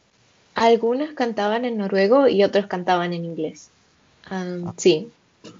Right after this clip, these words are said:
Speaker 1: Ahí, sí, habían varios, así que,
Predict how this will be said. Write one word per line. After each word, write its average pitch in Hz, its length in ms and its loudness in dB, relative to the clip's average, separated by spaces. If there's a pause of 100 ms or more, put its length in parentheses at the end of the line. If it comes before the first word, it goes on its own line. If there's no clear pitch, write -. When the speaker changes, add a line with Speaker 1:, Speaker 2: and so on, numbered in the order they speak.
(560)
Speaker 1:
Ahí, 180 840 0
sí, 196 140 6
habían 175 300 4
varios, 165 440 -6
así 175 240 -10
que, 180 440 -6